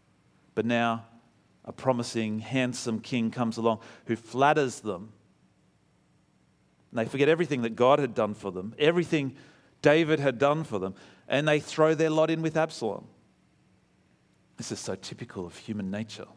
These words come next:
When things going well for us, we're so inclined to stop being thankful and to stop looking to God.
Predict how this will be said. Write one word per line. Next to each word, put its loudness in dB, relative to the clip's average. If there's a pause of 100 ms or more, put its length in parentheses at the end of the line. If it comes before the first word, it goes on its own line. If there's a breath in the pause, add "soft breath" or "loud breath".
(1300 soft breath)
When -10
things -6 (440)
going 0
well 4
for -4
us, -10
we're -12
so -8
inclined -4
to -12
stop -8
being -6
thankful -4 (540 loud breath)
and -8
to -8
stop 0 (680)
looking 2
to 0
God. 4